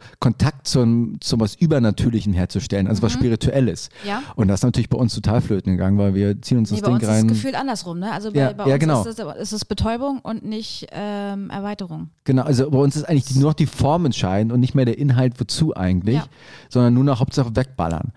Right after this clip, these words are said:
Speaker 1: So, und, und deswegen, also Alkohol ist man ganz ehrlich, also Tabak ist, glaub ich, auch extrem, äh,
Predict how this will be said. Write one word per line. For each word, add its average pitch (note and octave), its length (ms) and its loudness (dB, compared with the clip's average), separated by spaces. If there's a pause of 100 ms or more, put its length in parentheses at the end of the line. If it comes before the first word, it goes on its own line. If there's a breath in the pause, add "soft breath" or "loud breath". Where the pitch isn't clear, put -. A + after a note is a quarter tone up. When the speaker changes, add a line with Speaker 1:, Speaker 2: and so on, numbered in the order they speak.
(440 loud breath)
Speaker 1:
So, B2 200 0
und, B2 260 2
und B2 160 0
deswegen, B2+ 460 2
also B2+ 180 -2
Alkohol B2+ 300 2
ist B2 160 0
man B2 100 4
ganz A#2 160 2
ehrlich, B2+ 260 0
also A#2 140 -2
Tabak C#3 300 0
ist, C#3 140 -6
glaub B2+ 120 2
ich, - 160 -4
auch C#3 220 -4
extrem, C#3+ 540 0 (120)
äh, - 200 -12